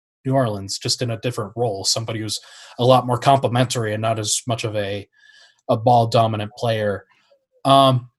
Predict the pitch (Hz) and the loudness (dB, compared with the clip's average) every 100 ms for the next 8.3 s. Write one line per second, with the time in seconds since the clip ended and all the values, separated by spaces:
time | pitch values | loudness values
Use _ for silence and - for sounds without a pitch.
0 | _ - - _ _ _ _ - 190 165 | _ -20 -20 _ _ _ _ 4 6 8
1 | 185 165 175 175 170 165 160 156 - - | 8 8 6 6 6 6 2 -4 -12 -12
2 | - 170 202 190 175 156 156 147 - - | 0 2 4 2 2 2 2 0 -2 4
3 | 143 147 147 151 147 147 139 139 139 147 | 4 4 0 0 0 0 2 2 2 -2
4 | 135 - 143 - - 127 139 - 139 - | -4 0 0 0 -4 -4 -4 -4 -6 -4
5 | 131 - 131 131 - - - 123 120 127 | -4 -2 -2 -2 -4 -4 -4 -2 0 0
6 | 127 - 131 127 123 123 - 127 113 127 | -2 -6 -6 -6 -4 -4 -4 -4 -2 -2
7 | - 117 104 113 120 - 120 110 104 117 | -4 -6 -4 -4 -4 -4 -4 -4 -8 -6
8 | 117 120 123 | 0 0 0